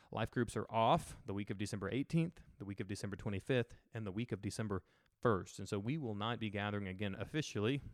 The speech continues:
as our church's calendar states, until after the first week of January. But be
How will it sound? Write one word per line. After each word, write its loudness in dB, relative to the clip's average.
as -6
our -6
church's -6
calendar -2
states, -6
until -2
after -2
the -4
first -2
week -2
of -6
January. -4
But -6
be 2